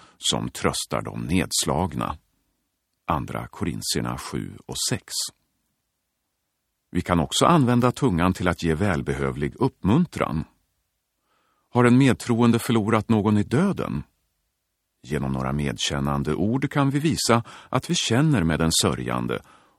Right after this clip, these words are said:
och det kan vara till stor tröst. Känner en äldre broder eller syster sig överflödig? En omtänksam medtroende kan försäkra de äldre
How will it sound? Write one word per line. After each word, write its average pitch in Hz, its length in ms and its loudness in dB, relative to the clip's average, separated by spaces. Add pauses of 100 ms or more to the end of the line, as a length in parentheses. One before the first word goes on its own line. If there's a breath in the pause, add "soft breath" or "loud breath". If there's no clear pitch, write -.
(100)
och 139 180 -12
det 143 220 2
kan 110 220 0
vara 64 240 -2
till - 180 -6 (140)
stor 71 400 -6
tröst. - 640 -8 (1120)
Känner 113 380 4
en 113 120 6
äldre 104 400 2
broder 101 340 2
eller 104 160 2 (100)
syster 101 280 -2
sig 104 200 0
överflödig? 104 960 0 (880)
En 67 260 0
omtänksam 90 720 2
medtroende 120 640 6
kan 107 200 2
försäkra 101 560 2
de 92 160 4
äldre 80 400 2